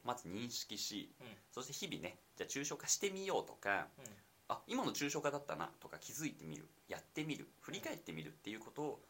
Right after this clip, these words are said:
Speaker 1: 多分日常になんかすごく存在させるというか、
Speaker 2: うんうん。
Speaker 1: 日常生活に馴染ませるみたいな。
Speaker 2: うんうん。
Speaker 1: っ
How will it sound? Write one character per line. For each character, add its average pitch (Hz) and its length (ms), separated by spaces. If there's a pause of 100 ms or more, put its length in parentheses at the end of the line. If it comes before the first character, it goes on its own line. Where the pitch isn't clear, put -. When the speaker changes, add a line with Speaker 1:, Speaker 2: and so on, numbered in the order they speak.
Speaker 1:
多 190 100
分 107 120
日 107 180
常 151 140
に 143 80
な 131 60
ん - 20
か - 60
す - 120
ご 104 80
く - 160 (180)
存 135 280
在 117 160
さ 117 80
せ 107 100
る 101 80
と - 80
い 60 60
う - 40
か、 80 320
Speaker 2:
う 151 40
ん - 20
う 123 40
ん。 - 20 (580)
Speaker 1:
日 117 160
常 160 100
生 151 120
活 - 160
に 82 40
馴 - 120
染 131 160
ま 120 100
せ 104 100
る 82 120
み - 80
た 62 80
い - 40
な。 - 80 (140)
Speaker 2:
う 143 40
ん - 20
う 127 40
ん。 - 40
Speaker 1:
っ - 20